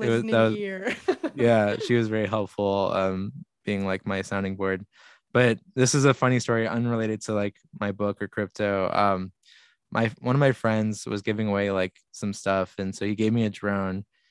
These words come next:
Speaker 1: And the drone that he gave me looked like really, like, really nice one. I was really excited to use it. Like, I charged all the batteries, and then I took my sister to our,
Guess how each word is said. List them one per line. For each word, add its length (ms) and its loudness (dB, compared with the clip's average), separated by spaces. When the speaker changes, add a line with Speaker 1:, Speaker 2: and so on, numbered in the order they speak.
Speaker 1:
And 300 2
the 220 -6
drone 340 4
that 260 2
he 100 -10
gave 160 2
me 140 2
looked 200 -2
like 240 -4
really, 240 0
like, 220 -8
really 180 0
nice 300 -2
one. 380 0
I 440 -16
was 80 -6
really 140 6
excited 340 0
to 60 -4
use 160 -2
it. 140 0
Like, 140 -2
I 100 -4
charged 340 0
all 80 2
the 80 4
batteries, 720 2
and 60 0
then 80 4
I 60 6
took 200 0
my 120 0
sister 400 -2
to 160 0
our, 200 0